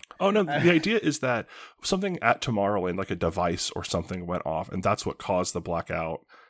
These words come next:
Speaker 1: and whatever happened in the movie yesterday.
Speaker 2: Got it. So it feeds into the movie yesterday. It's not like, oh, the guy from yesterday is in Tomorrowland. <laughs>
Speaker 1: It's not like my idea was,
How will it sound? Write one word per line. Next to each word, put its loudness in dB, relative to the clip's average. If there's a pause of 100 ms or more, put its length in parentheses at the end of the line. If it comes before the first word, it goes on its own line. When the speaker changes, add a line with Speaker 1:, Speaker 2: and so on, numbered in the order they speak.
(100)
Speaker 1:
and 0
whatever 4
happened 2
in 4
the 2
movie 0
yesterday. -6
Speaker 2:
Got 2
it. -10
So -2
it -4
feeds -6
into -12
the -10
movie -12
yesterday. -10
It's -16
not -4
like, -10
oh, -6
the -10
guy -2
from -14
yesterday -2
is -10
in -12
Tomorrowland. -2 (120)
<laughs> 2 (460)
Speaker 1:
It's 2 (160)
not -2
like 2
my 4
idea 4
was, 4